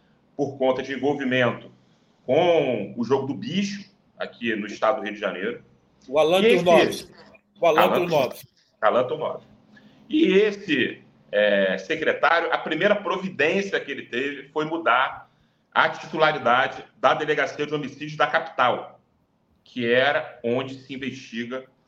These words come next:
Speaker 1: a morte de Marielle, né? Depois, toda vez que andava alguma coisa, se mudava esse delegado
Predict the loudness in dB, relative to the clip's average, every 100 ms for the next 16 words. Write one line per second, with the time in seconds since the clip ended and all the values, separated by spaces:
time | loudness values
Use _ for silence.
0 | _ _ -8 0 2 2 0 -2 -8 -2
1 | 0 0 -8 -4 -2 -2 -2 -4 -10 _
2 | _ _ _ _ -20 -20 _ _ _ _
3 | _ _ _ _ _ _ 0 0 2 2
4 | 2 2 -4 -12 -18 _ -2 2 4 2
5 | -2 -2 0 2 4 4 2 0 -2 0
6 | -2 -2 -4 -4 -6 -8 -4 2 4 4
7 | 0 -8 -4 0 2 4 2 -2 -14